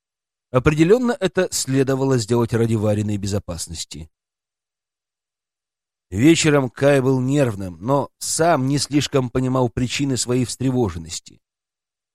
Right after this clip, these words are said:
В один момент он даже думал нарушить данное слово и навестить Варю. Слишком острым стало чувство грозящей ей опасности,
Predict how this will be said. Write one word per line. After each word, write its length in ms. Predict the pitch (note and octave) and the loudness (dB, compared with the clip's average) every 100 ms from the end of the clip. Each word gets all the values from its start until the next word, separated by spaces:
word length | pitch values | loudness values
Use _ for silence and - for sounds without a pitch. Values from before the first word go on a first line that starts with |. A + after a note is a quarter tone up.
| _ _ _ _ _ _ | _ _ _ _ _ _
В 140 | - C3 | 0 2
один 260 | E3+ G3+ | 4 2
момент 460 | G3 F3+ G3 G#3 F#3+ | 2 2 2 0 2
он 160 | F3+ E3 | 2 4
даже 300 | F3 D#3+ D3+ | 2 2 0
думал 380 | B2+ E3 D#3+ | 2 2 2
нарушить 600 | D3 C3+ D3 E3+ D3 A#2 | 2 2 2 2 -2 -2
данное 440 | G#2 C#3 C#3 C3 A#2+ | 0 0 0 -2 -2
слово 400 | - C3 D#3 D3+ | -2 0 2 2
и 340 | - D3 C#3 | 2 0 0
навестить 720 | A#2 C3 C3 A#2+ - - D#3 G2+ | 0 0 0 0 -4 -6 -6 -2
Варю. 420 | G#2 F2+ C#2+ C2 _ _ _ _ _ _ _ _ | -2 -2 -6 -20 _ _ _ _ _ _ _ _
Слишком 560 | - G#2 B2 - A#2+ A#2+ | -8 -2 -2 0 -2 -2
острым 440 | B2+ B2 - G2+ G2 | -2 -2 -4 -8 -8
стало 320 | - G2 G2 | -6 -6 -6
чувство 380 | - A2+ - G2+ | -6 -10 -6 -6
грозящей 560 | G#2 G#2 G#2+ G2 G2+ | -4 -4 -4 -4 -6
ей 220 | G2 G#2+ - | -4 -6 -4
опасности, 800 | A2+ - G#2 - - - G2+ | -8 -6 -8 -8 -12 -12 -8